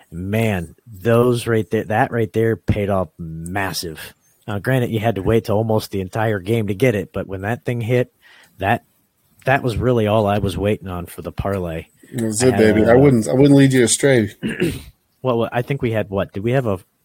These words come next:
Speaker 1: a four leg or a five leg? I don't even remember. I had so many.
Speaker 2: There was
Speaker 1: I
Speaker 2: at
Speaker 1: know I
Speaker 2: least a four leg because our dude, uh, you know who,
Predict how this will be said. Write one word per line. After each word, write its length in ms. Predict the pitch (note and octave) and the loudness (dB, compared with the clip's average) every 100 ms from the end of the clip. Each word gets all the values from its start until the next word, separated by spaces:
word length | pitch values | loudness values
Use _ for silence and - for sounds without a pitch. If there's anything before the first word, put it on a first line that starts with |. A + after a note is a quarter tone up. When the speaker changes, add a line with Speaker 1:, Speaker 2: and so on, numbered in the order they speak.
| _ | _
Speaker 1:
a 60 | - | -12
four 260 | - B2+ C#3 | -6 -2 0
leg 300 | D3 D3+ G2 | 0 -2 -2
or 60 | |
a 60 | E2 | -6
five 320 | - A2 A#2+ | -2 -2 0
leg? 260 | A#2 B2 A#2 | 0 0 0
I 100 | G#2 | -2
don't 140 | G2+ | -2
even 120 | E2+ E2+ | -4 -4
remember. 320 | F2+ E2+ E2+ | -6 -4 -4
I 80 | F2+ | -4
had 160 | F2+ | -6
so 180 | - F#2 | -6 -6
many. 360 | F2 E2+ F2 - _ - - | -4 -4 -6 -10 _ -14 -6
Speaker 2:
There 200 | A2 A#2 | 2 2
was 140 | A#2 | 4
Speaker 1:
I 60 | A2 | 2
Speaker 2:
at 40 | |
Speaker 1:
know 120 | C3 C#3 | 4 4
I 80 | |
Speaker 2:
least 340 | B2 B2+ B2 - | 4 4 2 0
a 60 | G2+ - | 0 2
four 240 | A2 A2 G#2 | 6 6 6
leg 300 | G2 F#2+ G2+ | 4 2 -2
because 480 | G2+ G#2 G2+ G2 | 0 2 2 2
our 240 | - A2 G#2 | 0 0 2
dude, 420 | A2 G#2+ G#2 G#2 | 2 2 2 2
uh, 220 | G2 F#2+ | 2 2
you 180 | G2 A2 | 0 0
know 200 | G#2+ G2+ | -2 -2
who, 360 | G#2+ G2+ G2 | 0 2 0